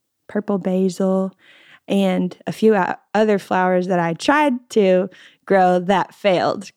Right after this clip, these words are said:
completely. The seeds didn't germinate. I didn't even see one sprout from them, and I'm okay to share my failure with you as well. <laughs>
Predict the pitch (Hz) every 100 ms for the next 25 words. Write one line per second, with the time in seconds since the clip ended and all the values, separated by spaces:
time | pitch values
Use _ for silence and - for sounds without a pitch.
0 | - 202 190 202 160 160 156 165 175 233
1 | 254 233 254 226 208 214 208 202 190 185
2 | - - 202 202 190 180 180 180 175 196
3 | 240 - 185 175 - 190 185 180 180 180
4 | 180 - - - 180 180 220 208 208 190
5 | 180 - 180 180 180 170 - 165 165 175
6 | 170 180 180 - 170 170 165 185 - 214